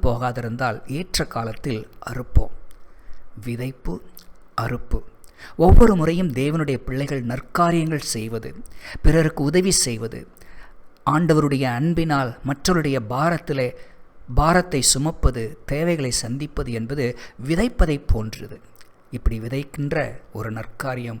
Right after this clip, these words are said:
காலமும் நேரம் வரும் பொழுது அதை அவர்கள் அறுப்பார்கள், நன்மையாகவே அறுப்பார்கள். நித்திய ஜீவனுக்கென்று அறுப்பார்கள் என்று ஆண்டவர் தமது பிள்ளைகளை உற்சாகப்படுத்தும் வகையிலே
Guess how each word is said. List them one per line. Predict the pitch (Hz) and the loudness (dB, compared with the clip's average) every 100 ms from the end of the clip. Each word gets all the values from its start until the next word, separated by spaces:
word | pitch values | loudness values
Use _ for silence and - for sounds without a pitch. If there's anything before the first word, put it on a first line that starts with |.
| - | -12
காலமும் | - 120 131 147 160 | -8 -4 -2 -2 -2
நேரம் | 127 117 123 117 | -2 -4 -4 -6
வரும் | 113 123 | -6 -6
பொழுது | 113 110 110 - - - | -4 -4 -6 -8 -14 -10
அதை | 123 131 123 | -6 -4 -4
அவர்கள் | 113 147 143 113 - - | -6 -6 -6 -6 -10 -6
அறுப்பார்கள், | - 214 - 135 113 113 - - | -4 -2 -2 -2 -4 -10 -16 -14
நன்மையாகவே | - 117 123 147 156 143 139 139 147 - | -8 -6 -4 -4 -2 -4 -4 -6 -8 -8
அறுப்பார்கள். | 113 110 - 101 - 107 - - - | -12 -10 -10 -8 -10 -16 -18 -12 -6
நித்திய | 151 - 208 175 123 | -6 -6 -4 -2 -2
ஜீவனுக்கென்று | 131 135 131 127 143 165 | -2 -4 -4 -6 -6 -4
அறுப்பார்கள் | 107 127 123 123 127 127 | -4 -6 -6 -8 -6 -8
என்று | 127 127 139 113 - - | -6 -4 -4 -4 -8 -6
ஆண்டவர் | - 185 202 190 185 | -2 0 2 2 0
தமது | - 127 117 | -2 -2 -2
பிள்ளைகளை | - 143 151 135 123 | 2 2 2 -6 -8
உற்சாகப்படுத்தும் | 147 - - 185 175 - 139 - 139 | -10 -4 0 0 0 -2 -2 -4 -4
வகையிலே | 113 147 135 113 120 | -4 -4 -4 -4 -6